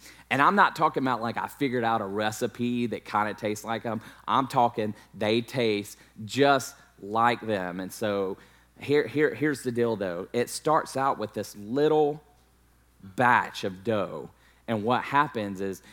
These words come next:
is as you mix it and as you start to beat it, at one point you add the yeast to it. And this yeast has been, uh, feeding on milk and sugar and stuff like that. So this yeast started out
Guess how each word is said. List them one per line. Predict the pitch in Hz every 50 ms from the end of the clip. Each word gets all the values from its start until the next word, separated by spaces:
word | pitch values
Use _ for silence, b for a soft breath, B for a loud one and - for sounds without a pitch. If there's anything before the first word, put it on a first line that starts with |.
| B B
is | 110 104 95
as | 107 107 110 101 92 107
you | 113 110
mix | 104 104 113 123 127 131 127 - -
it | 113 95
and | - 107
as | 104 101 92 107
you | 110
start | 104 - - 117 113 107 -
to | - 107
beat | 101 90 117 127 143 131
it, | 110 101 101 - B B B B
at | B 104 92 78
one | 98 104 117 135 151 156 147
point | - - 135 127 117 113 110 -
you | 110 107 107 113 117 - -
add | 95 101 117 123 131 135 131 117
the | 135
yeast | 127 117 110 110 117 120 110 - - - -
to | - 98 90 87
it. | 85 -
And | - 85
this | 90 90 - -
yeast | 104 104 117 139 143 131 - -
has | 113 107 95
been, | 95 110 104 101 98 92 B B B B B B -
uh, | - 123 110 95 78
feeding | - - - 127 127 127 123 120 117
on | 110 107 104 104 101 98 101 107 113
milk | 120 120 127 127 123 120 123 123 123 123
and | 117 95 90 87
sugar | - - - 143 143 131 127 123 123 120
and | 113 110
stuff | - - 123 117 -
like | 117 117 107 -
that. | 113 113 110 110 -
So | - - 104
this | 98 101 95 - -
yeast | 110 117 143 151 139 127 -
started | - - 120 113 117 113 110 110
out | 110 107 107 -